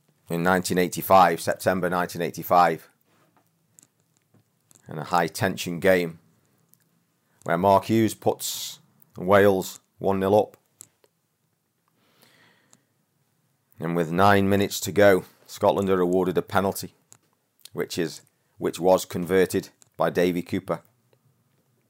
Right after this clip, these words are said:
And there was a foray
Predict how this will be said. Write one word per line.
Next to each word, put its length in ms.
And 160
there 80
was 140
a 40
foray 520